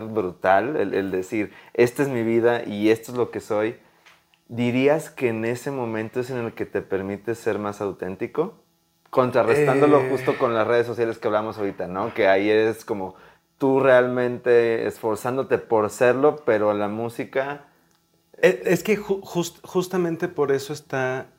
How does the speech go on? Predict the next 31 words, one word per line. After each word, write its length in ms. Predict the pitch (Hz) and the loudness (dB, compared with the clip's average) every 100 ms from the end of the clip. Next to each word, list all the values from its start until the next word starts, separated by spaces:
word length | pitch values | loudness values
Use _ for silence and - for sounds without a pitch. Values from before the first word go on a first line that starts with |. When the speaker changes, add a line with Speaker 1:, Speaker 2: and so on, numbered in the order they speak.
| - | -10
Speaker 2:
mi 240 | 131 131 | -4 -2
inquietud 680 | 123 120 113 - 117 120 117 - | -2 0 -2 0 -2 -2 -6 -6
y 140 | 117 | -4
lo 140 | 107 107 | -2 -4
que 80 | 110 | -6
he 20 | |
estado 300 | - 123 120 | -2 0 0
trabajando 640 | - 104 95 - 110 110 | -2 -4 -6 -6 -6 -6
también 340 | 110 104 101 | -8 -8 -8
en 100 | 104 | -8
la 80 | 101 | -10
creación 320 | 101 98 98 98 | -12 -14 -14 -14
de 80 | |
contenido. 520 | 95 95 101 107 104 95 _ _ _ _ _ _ _ _ _ _ | -12 -12 -10 -8 -8 -10 _ _ _ _ _ _ _ _ _ _
Yo 220 | 139 135 | -2 0
he 20 | |
notado 540 | 147 147 147 131 143 143 | 0 -2 -4 -2 0 2
en 120 | 110 | 0
mí, 140 | 113 135 | -2 -4
bueno, 400 | 131 113 - _ | -4 -6 -8 _
o 80 | 113 | -12
sea, 320 | 110 104 101 - | -8 -6 -6 -6
con 180 | 123 123 | -4 2
todo 160 | 175 | 4
lo 140 | 208 - | 4 2
que 80 | 120 | 0
he 20 | |
estudiado, 600 | 113 123 104 95 110 120 | -4 -2 0 0 -2 -6
que 80 | 120 | -4
Speaker 1:
Ujú. 80 | 110 | -2
Speaker 2:
obviamente 600 | 117 117 95 120 104 | -2 -6 -2 -2 -2